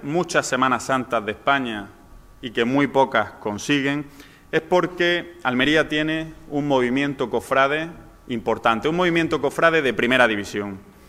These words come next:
Ser cofrade no es fácil. Es una tarea desinteresada, difícil y muchas veces ingrata. Una dedicación de muchos esfuerzos, de muchas horas, de mucha renuncia.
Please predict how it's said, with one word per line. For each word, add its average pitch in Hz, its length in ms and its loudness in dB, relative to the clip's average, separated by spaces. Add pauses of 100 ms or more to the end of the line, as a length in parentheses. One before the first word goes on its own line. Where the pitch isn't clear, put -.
(320)
Ser 175 220 0
cofrade 190 680 2 (300)
no 139 220 0
es 139 60 -2
fácil. - 360 -6 (1120)
Es 139 300 -2
una 143 520 2
tarea 139 300 6
desinteresada, 143 1200 0
difícil 185 840 -6
y 135 100 -2
muchas 151 320 2
veces 147 320 0
ingrata. 110 720 2 (560)
Una 170 180 4
dedicación 165 540 2
de 160 80 0
muchos 160 280 0
esfuerzos, 139 520 -2
de 123 80 -4
muchas 156 420 2
horas, 117 380 4 (680)
de 113 160 -6
mucha 135 260 -2
renuncia. 117 640 -4